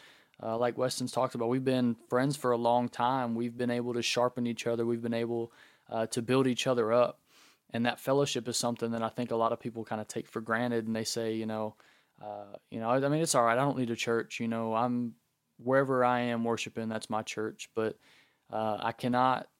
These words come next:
ever overstate the value of having a community of believers to hold you up, to lift you up, to provide that accountability,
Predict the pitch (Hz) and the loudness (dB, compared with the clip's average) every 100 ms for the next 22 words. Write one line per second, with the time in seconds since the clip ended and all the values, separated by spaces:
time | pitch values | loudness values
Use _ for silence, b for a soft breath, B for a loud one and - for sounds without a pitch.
0 | _ _ _ _ 123 127 117 117 - - | _ _ _ _ 0 2 2 0 0 -2
1 | 123 120 120 - 123 117 113 120 113 113 | -2 0 -2 -2 0 -2 -2 -4 2 2
2 | 113 113 110 110 - 113 113 110 - 113 | 4 0 -4 -6 -2 -2 -2 -8 -6 -6
3 | 113 110 107 107 107 110 113 110 107 - | -4 -2 -4 -4 -4 -2 -2 -2 -6 -6
4 | 107 - 113 110 110 107 - - 117 110 | -8 -2 -2 -2 -2 -2 -4 -4 -4 -4
5 | - 110 107 - - 110 113 110 110 107 | -4 0 0 -4 -10 -8 -4 0 0 0
6 | 107 110 - 117 107 113 113 110 107 110 | -6 -8 -6 -4 -2 0 0 0 -4 -6